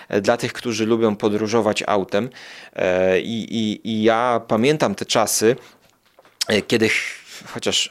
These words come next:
chociaż nie wiem, czy teraz czegoś nie mylę czasowo, bo, e, pamiętam, jak uczyłem się drogi na pamięć. Uczyłem się drogi na pamięć do Czechów, jak jechałem na festiwal do Czech,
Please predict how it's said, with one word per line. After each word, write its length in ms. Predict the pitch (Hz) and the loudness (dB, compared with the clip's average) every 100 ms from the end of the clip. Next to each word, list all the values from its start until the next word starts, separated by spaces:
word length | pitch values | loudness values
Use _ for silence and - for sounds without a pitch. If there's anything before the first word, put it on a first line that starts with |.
| 120 | -6
chociaż 240 | 107 101 | -4 -2
nie 120 | 120 | -2
wiem, 80 | 110 | -4
czy 120 | - | -2
teraz 200 | 117 107 | 0 0
czegoś 320 | - 104 101 | -2 -2 -2
nie 100 | 104 | -2
mylę 360 | 120 165 95 135 - _ - - - - - _ _ _ _ _ _ - - _ _ _ _ _ _ - - | 0 2 2 -2 -8 _ -20 -20 -20 -20 -20 _ _ _ _ _ _ -20 -20 _ _ _ _ _ _ -20 -8
czasowo, 540 | - 107 131 104 92 117 | -2 2 4 4 4 4
bo, 280 | 104 107 104 _ _ _ _ _ _ - | 6 4 2 _ _ _ _ _ _ -6
e, 220 | 98 95 | 0 2
pamiętam, 460 | 92 98 113 127 110 | 2 2 2 2 2
jak 200 | 104 - | 0 0
uczyłem 380 | 143 - 147 151 | 0 4 6 6
się 160 | 127 | 4
drogi 300 | 110 135 127 | 6 4 4
na 120 | 120 101 | 2 4
pamięć. 600 | 123 95 85 85 85 - - - - - - | 2 2 0 -4 -4 -10 -14 -16 -14 -8 -2
Uczyłem 340 | 104 151 175 | 0 2 2
się 120 | 131 | 4
drogi 200 | 113 135 | 4 4
na 120 | 123 110 | 2 2
pamięć 340 | 127 139 120 | 2 0 0
do 240 | 110 110 | 4 2
Czechów, 760 | 101 - 151 113 - 95 - - | 2 2 2 2 0 -2 -2 -2
jak 200 | 95 98 | 2 4
jechałem 440 | 107 110 123 120 107 | 2 4 2 2 2
na 120 | 104 | 0
festiwal 600 | - 98 - 127 104 92 | 0 0 0 0 2 0
do 120 | 92 | 0
Czech, 420 | - - 196 - | 0 0 0 -4